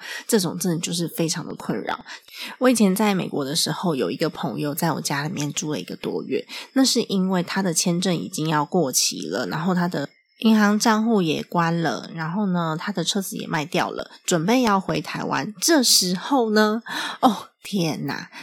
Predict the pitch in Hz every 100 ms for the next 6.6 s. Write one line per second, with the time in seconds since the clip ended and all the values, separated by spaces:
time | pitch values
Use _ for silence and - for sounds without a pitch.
0 | - 220 202 180 180 180 196 180 - -
1 | 185 156 165 156 - 160 147 147 - -
2 | - - - 82 - - - - 190 190
3 | - 165 165 - 185 190 190 156 135 151
4 | 165 170 175 180 175 185 151 135 - 156
5 | 160 180 175 - 139 156 165 160 160 147
6 | - - - - -